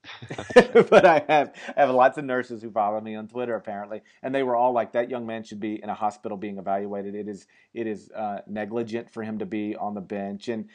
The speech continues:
Speaker 1: uh, the truth is, they, I, you know, I don't know. I can't speak for the V C U trainers, but, like, Shaka, like, genuinely didn't know. Like, when I talked to Shaka after the game, and I, I was like, "Have you seen the video yet?" He was like, "No." I was like, "You need to see the video. Like, it's bad."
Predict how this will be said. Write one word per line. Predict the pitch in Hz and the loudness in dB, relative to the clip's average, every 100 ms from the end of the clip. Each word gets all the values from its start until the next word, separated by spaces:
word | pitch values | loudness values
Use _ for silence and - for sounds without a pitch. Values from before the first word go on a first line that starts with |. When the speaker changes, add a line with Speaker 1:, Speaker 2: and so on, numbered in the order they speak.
| _ _ | _ _
Speaker 1:
uh, | 131 147 | 2 4
the | 160 | 2
truth | 196 196 | 0 4
is, | 160 123 | 2 4
they, | 135 - | 0 0
I, | 123 123 | -4 -6
you | - | -8
know, | 131 113 | -8 2
I | 151 175 | 6 8
don't | 160 | 6
know. | 143 131 139 | 2 2 2
I | 127 | 0
can't | 160 131 | -4 -8
speak | 139 - | -10 -8
for | |
the | 113 110 - | -8 -8 -8
V | 110 123 | -8 -8
C | 120 | -10
U | |
trainers, | 107 107 107 127 123 | -10 -10 -8 -10 -4
but, | 147 | -4
like, | 147 | -2
Shaka, | - 139 156 | 4 4 4
like, | 120 113 | 0 0
genuinely | 104 120 113 107 104 | -4 -6 -6 -6 -8
didn't | 98 98 | -10 -12
know. | 92 - - | -14 -14 -12
Like, | 113 | -6
when | 131 | -2
I | 131 | 0
talked | 131 120 | 0 -2
to | - | 0
Shaka | 123 113 117 | 0 2 0
after | 107 | -2
the | 101 | -6
game, | 113 117 107 101 _ _ _ _ - | -4 -4 -8 -12 _ _ _ _ -6
and | 120 | 0
I, | 113 110 | 2 2
I | 113 113 | 2 0
was | 107 | 0
like, | 101 107 | -6 -8
"Have | 101 | -10
you | 107 | -6
seen | 123 117 | -6 -4
the | |
video | 98 123 123 78 | -2 -2 -2 -6
yet?" | 78 - - | -10 -14 -16
He | 120 | -14
was | 113 | -12
like, | 98 | -10
"No." | 101 104 - - | -8 -8 -10 -12
I | 101 | -10
was | 101 | -10
like, | 92 | -10
"You | 110 | -8
need | 110 | -8
to | 90 | -8
see | 107 | -8
the | 98 | -8
video. | 95 87 73 - | -8 -10 -12 -12
Like, | 92 92 | -12 -14
it's | - | -6
bad." | 110 50 50 - | -6 -4 -10 -14